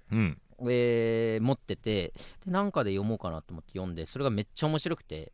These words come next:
Speaker 1: うんうんうん。
Speaker 2: やっぱ、若林さん、まあ、このタイトルある通り、めちゃめちゃそもそも人見知りで、
Speaker 1: うんうん。
Speaker 2: もっと言うと尖ってて、
Speaker 1: うん。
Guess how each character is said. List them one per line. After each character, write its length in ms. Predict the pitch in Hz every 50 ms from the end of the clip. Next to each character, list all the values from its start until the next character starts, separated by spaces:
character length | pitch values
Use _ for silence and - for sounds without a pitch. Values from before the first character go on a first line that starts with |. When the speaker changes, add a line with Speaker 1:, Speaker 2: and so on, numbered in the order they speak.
| - -
Speaker 1:
う 60 | 101
ん 20 |
う 40 | 95
ん 140 | 90 80 73 78
う 20 |
ん。 40 | 101
Speaker 2:
や 80 | -
っ 20 | -
ぱ、 460 | - - 135 135 135 139 135 - - -
若 260 | 117 123 - - 151
林 180 | 147 156 143 -
さ 80 | - 117
ん、 40 |
ま 60 | 127 117
あ、 20 |
こ 80 | - 131
の 80 | 123 -
タ 100 | 160 151
イ 60 | -
ト 100 | - 101
ル 60 | 101
あ 60 | 101
る 80 | 98 -
通 180 | - - 87
り、 160 | 82 82 80 78
め 280 | 87 87 90 92 98
ち 100 | - -
ゃ 20 | 151
め 120 | 151 151
ち 120 | - -
ゃ 240 | 143 139 139 135 135
そ 100 | - -
も 80 | 120 110
そ 80 | -
も 40 | 107
人 200 | 98 - - 110
見 100 | 104 101
知 140 | - - 104
り 100 | 104 95
で、 220 | 92 95 92 - -
Speaker 1:
う 40 | 107
ん 20 |
う 40 | 107
ん。 240 | 107 101 90 85 87
Speaker 2:
も 80 | 143 -
っ 20 |
と 40 | 160
言 60 | 151
う 20 | -
と 100 | - -
尖 300 | - - 110 98 - 196
っ 40 | -
て 220 | - - - -
て、 300 | - - 82 80 80 78
Speaker 1:
う 40 | 92
ん。 220 | 92 90 80 76